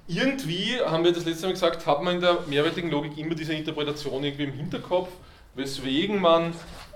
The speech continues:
äh, oft auch den Formalismus so anlegt, dass man auch in dem Fall, wo man endlich viele Werte hat, immer irgendwelche Zahlen angibt. Ja, also das wäre sozusagen, dann, wenn man das übersetzt, würde es sein, also wenn man da diese Punkte weglassen würde, vierwertige Logik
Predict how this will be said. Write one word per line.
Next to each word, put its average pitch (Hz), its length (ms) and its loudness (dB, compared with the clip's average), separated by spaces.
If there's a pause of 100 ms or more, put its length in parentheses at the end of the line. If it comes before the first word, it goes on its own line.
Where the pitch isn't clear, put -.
(140)
äh, 143 300 6 (500)
oft 135 500 4
auch 139 240 6
den 151 160 -2
Formalismus 151 600 -2
so 151 180 0
anlegt, 139 680 -2
dass 139 100 -8
man 156 80 -6
auch 131 240 0
in 156 100 -6
dem 139 140 -6
Fall, 131 240 -4
wo 139 60 -4
man 143 120 -6 (120)
endlich 170 220 -4
viele 151 280 -6
Werte 120 260 -2
hat, 131 160 0
immer 139 160 -4
irgendwelche 139 320 -6
Zahlen - 320 -10
angibt. - 340 -18 (300)
Ja, 120 80 -8
also 127 180 -6
das 117 180 -12
wäre 123 100 -6
sozusagen, 127 320 -8 (600)
dann, 131 100 -10 (220)
wenn 131 100 -12
man 131 80 -6
das 135 120 -8
übersetzt, 135 580 -6 (160)
würde 135 160 -8
es 139 140 -14
sein, 135 200 -8 (200)
also 127 160 -8
wenn 131 100 -8
man 135 100 -8
da 139 60 -10
diese 135 240 -12
Punkte 151 340 -8
weglassen 131 540 -4
würde, 131 180 0 (280)
vierwertige 170 500 4
Logik 131 300 -4